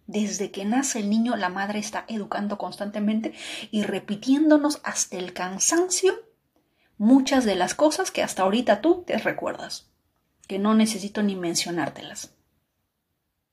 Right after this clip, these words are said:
Todos nosotros sabemos la cantidad de veces que mamá nos ha repetido algo.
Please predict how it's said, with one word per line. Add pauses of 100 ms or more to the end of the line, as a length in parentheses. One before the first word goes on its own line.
(2000)
Todos
nosotros
sabemos (520)
la
cantidad
de
veces
que
mamá
nos
ha
repetido
algo.